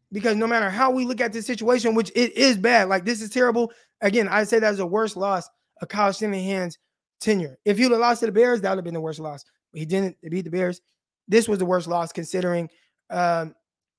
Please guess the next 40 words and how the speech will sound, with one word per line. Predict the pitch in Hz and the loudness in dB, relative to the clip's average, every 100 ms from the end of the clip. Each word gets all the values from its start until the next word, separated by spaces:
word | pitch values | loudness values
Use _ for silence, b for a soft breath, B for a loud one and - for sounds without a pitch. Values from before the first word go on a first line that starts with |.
| _ | _
what's | 175 208 | -4 0
at | 214 | 0
stake | 208 208 160 | 2 0 0
and | 165 | -2
who | 175 226 | 0 2
is | 185 | 0
missing | 170 208 185 | -2 -2 -4
for | - 185 | -4 -4
the | 170 | -2
Arizona | 190 175 165 | -2 -4 -8
Cardinals, | 185 185 165 151 | -2 -2 -4 -8
and | 175 | -8
you | 165 | -4
let | 185 180 | -4 -4
them | 175 - | -8 -4
outcoach | 175 - 180 180 | -4 -2 -6 -6
you. | 208 226 _ _ _ _ _ _ _ _ | -6 -8 _ _ _ _ _ _ _ _
Terrible. | - 214 170 143 - _ _ _ 190 | 2 4 4 0 -14 _ _ _ -2
Uh, | 185 175 160 | 0 2 2
worst | 202 196 | -2 2
loss | 196 185 | 2 2
for | |
the | 180 | -4
forty-niners | - 185 180 175 160 | -4 -4 -2 -4 -4
and | 190 185 | -6 -2
Kyle | 185 | 0
Shanahan. | 170 202 185 160 147 _ _ _ _ _ _ - | 0 -2 -2 -4 -8 _ _ _ _ _ _ -4
Uh, | 202 190 175 151 - _ _ _ _ _ _ _ _ _ _ _ _ _ _ _ _ _ _ _ _ - | 0 2 2 -2 -8 _ _ _ _ _ _ _ _ _ _ _ _ _ _ _ _ _ _ _ _ -2
I | 214 | 2
don't | 240 | 2
think | 240 | 2
it's | 226 226 | 0 2
time | 220 | 0
to | 202 | 0
play | 233 | 2
the | 214 | 2
rookies | 196 214 196 | 2 0 0
just | 208 202 | -2 -2
yet, | 196 202 - - | 0 0 -2 0
or | 220 214 190 | 4 6 4